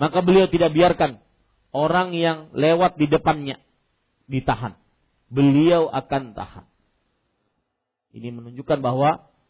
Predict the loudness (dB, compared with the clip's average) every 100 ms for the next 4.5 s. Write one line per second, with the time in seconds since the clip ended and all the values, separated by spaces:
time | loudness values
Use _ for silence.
0 | _ -10 -6 -2 -2 -2 -12 _ _ _
1 | _ _ _ _ _ _ _ _ _ _
2 | -2 0 0 -4 -4 -4 -4 -8 _ -16
3 | -8 0 0 2 0 0 -2 -10 -8 -2
4 | -2 0 -4 -6 -10